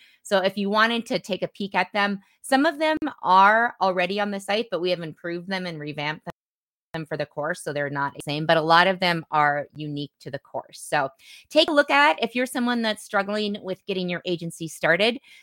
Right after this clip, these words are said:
maybe you've been in the seven-day setup, um, but it's just not working for you. So here's a good course review,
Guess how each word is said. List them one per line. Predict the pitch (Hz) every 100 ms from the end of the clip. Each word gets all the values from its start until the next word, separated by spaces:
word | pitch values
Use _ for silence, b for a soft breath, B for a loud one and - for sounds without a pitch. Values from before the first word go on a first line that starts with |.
| -
maybe | 196 202
you've | 214 196 170
been | 196 190
in | 196
the | 185
seven-day | 190 180 175 175 170
setup, | - 180 254 - _
um, | 175 165 160 160 151
but | 165 156 -
it's | 160
just | 180 170
not | 175 151
working | 151 - 180
for | 185
you. | 196 214
So | 226 185
here's | 277 247
a |
good | 196 175
course | - 165 165 156
review, | 147 135 139 139